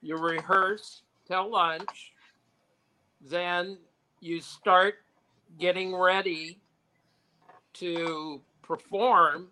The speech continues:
because you're gonna perform that evening. You go to the stadium, you do your performance,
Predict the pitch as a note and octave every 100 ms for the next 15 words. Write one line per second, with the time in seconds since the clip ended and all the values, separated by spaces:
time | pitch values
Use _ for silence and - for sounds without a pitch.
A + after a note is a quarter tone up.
0 | - D#3 E3+ E3+ C3+ D#3 D3+ C#3+ C#3 _
1 | - G3+ G3+ F#3 E3+ E3 E3+ - G#3 A#3
2 | F#3+ D3+ C#3+ C#3+ G3+ - - _ _ _
3 | _ _ - _ _ _ _ D#3 C#3+ F3+
4 | F3+ F#3+ F#3+ F#3+ G3 - - G3 F3 E3+
5 | D#3 D#3+ G3 G3+ - - - - - D3+
6 | D3+ F3+ G3 G3+ G3+ A3 - F#3 E3+ E3
7 | E3 F3 - - _